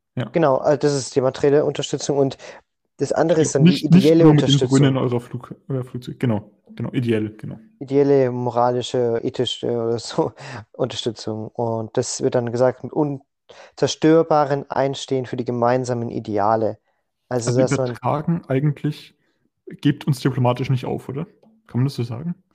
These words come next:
Speaker 2: Ich weiß nicht, ich glaub, ja.
Speaker 1: Also ich hätt-, ich hätt meine Gesamtinterpretation so gesagt, „Lasst uns nicht im Stich.“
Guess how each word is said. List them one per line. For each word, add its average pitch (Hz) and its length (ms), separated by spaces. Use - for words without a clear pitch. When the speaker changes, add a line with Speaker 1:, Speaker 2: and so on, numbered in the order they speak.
Speaker 2:
Ich - 180
weiß 156 320
nicht, 147 160
ich 143 200
glaub, 143 580
ja. 151 460
Speaker 1:
Also 147 160
ich 170 140
hätt-, 185 160
ich - 100
hätt 185 120
meine 156 180
Gesamtinterpretation 165 880
so 147 120
gesagt, 151 400
„Lasst 127 200
uns 127 120
nicht 127 140
im 123 60
Stich.“ - 300